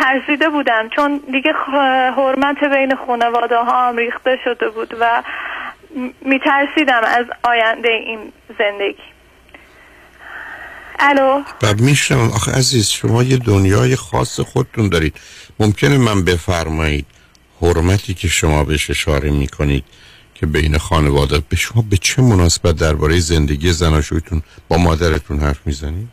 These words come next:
Speaker 1: آقای دکتر، من در مورد زندگی زناشوییم اصلاً با مادرم صحبت نکردم. من فقط، اه، در مورد اینکه، اه، مشکل اعتقادی پیدا کردیم
Speaker 2: حالا
Speaker 1: و
Speaker 2: من می‌رسم این مشکل اعتقاد. آخه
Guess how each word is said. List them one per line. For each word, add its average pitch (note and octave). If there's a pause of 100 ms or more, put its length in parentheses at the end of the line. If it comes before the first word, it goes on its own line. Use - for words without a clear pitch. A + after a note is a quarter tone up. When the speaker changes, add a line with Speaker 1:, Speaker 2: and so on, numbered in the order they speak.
(920)
Speaker 1:
آقای F4
دکتر، D4+
من E4+ (100)
در D4
مورد D4
زندگی C#4+ (140)
زناشوییم C#4
اصلاً C#4
با C#4+
مادرم C4+
صحبت C4
نکردم. A#3+ (420)
من D#4+
فقط، D4+
اه، B3+
در C4+
مورد C#4
اینکه، D#4 (340)
اه، B3
مشکل C4+
اعتقادی B3+
پیدا B3
کردیم A#3
Speaker 2:
حالا C#3+
Speaker 1:
و D3
Speaker 2:
من D3+
می‌رسم D#3
این A2
مشکل F#2+
اعتقاد. E2
آخه G2+